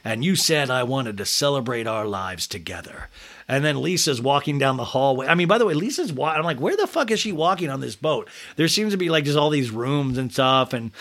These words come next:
Gertie's following her, and, you know, Gertie's like, "Lisa, Lisa!" And she's like, "Let's go to the bathroom. Let's go. Come on." And Lisa's like,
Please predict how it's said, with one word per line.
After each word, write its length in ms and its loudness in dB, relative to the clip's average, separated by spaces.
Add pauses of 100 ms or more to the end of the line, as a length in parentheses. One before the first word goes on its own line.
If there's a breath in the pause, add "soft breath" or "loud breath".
(340 loud breath)
Gertie's 440 0
following 560 2
her, 540 2
and, 360 -6 (100)
you 140 -6
know, 160 -4
Gertie's 240 -4
like, 80 0
"Lisa, 460 2
Lisa!" 840 2 (380 loud breath)
And 240 2
she's 100 -4
like, 120 -2
"Let's 140 0
go 80 4
to 40 2
the 60 0
bathroom. 380 -2
Let's 160 -2
go. 200 2
Come 200 0
on." 320 0
And 80 -4
Lisa's 260 -2
like, 320 2